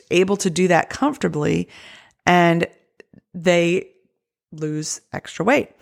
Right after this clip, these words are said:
Now, the, the, the thing that happens here is while people are having a great deal of success with these, um,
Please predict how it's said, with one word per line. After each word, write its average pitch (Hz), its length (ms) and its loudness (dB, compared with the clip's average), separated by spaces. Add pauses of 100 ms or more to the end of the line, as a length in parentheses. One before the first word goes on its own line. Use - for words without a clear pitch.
(320)
Now, 196 360 4 (1080)
the, 190 280 0
the, 190 220 0 (240)
the 226 80 0
thing 349 260 -2
that 370 140 0
happens 220 340 0
here 151 180 0
is 143 320 -2
while 180 220 0
people 214 240 0
are 208 60 2
having 170 240 0
a 151 40 -2
great 156 260 -2
deal 170 160 0
of 156 100 -4
success - 440 -4
with 190 120 -8
these, - 340 -6 (500)
um, 170 340 2